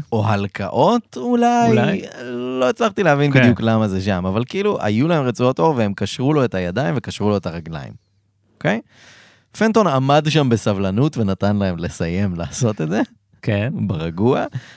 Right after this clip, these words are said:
Speaker 1: ואז כשהשוטרים סיימו, פנטון כזה עושה כזה כמה פלקסים כזה, ומצליח להשתחרר מהרצועות של הידיים, ואז כמובן משחרר לעצמו את הרגליים.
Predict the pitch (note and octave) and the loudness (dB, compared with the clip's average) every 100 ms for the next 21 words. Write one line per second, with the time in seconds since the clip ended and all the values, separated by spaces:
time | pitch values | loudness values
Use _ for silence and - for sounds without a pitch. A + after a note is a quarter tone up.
0 | _ C3 - D#3+ E3 D3 E3 E3+ E3 D#3+ | _ -4 0 0 0 -2 -2 0 -2 -6
1 | - F#3 A3+ D4+ C#4 C4+ - - D#3 D3+ | -2 0 0 0 0 -2 -8 -4 -2 -2
2 | C#3+ B2+ A2+ G#2+ B2+ B2+ G#2+ A#2 G#2+ - | -2 0 0 0 -2 -2 -4 -2 -2 0
3 | E3 - A#3 A3 B3+ - - G3 A#3+ A#3 | -2 0 -2 -2 -4 -4 -2 0 0 -2
4 | - - - A2+ - B2 A#2 A2 - G#2+ | -10 -12 -4 -4 0 -2 2 -2 0 -2
5 | A2 A2+ G#2+ G2+ G2 G2+ G2+ G2+ F2+ F2 | 0 0 2 0 0 2 2 0 -2 -2
6 | E2 F2 C3 F3 G#2 - _ - _ _ | -4 0 0 0 -6 -12 _ -20 _ _
7 | F2 G2 F2+ G#2 F#2+ F2+ E2+ - - E2 | -6 -6 -2 -2 0 0 0 -2 -4 -4
8 | D#2+ - D#2+ C#2 D2 D2+ C#2+ | -4 -4 -6 -6 -8 -6 -8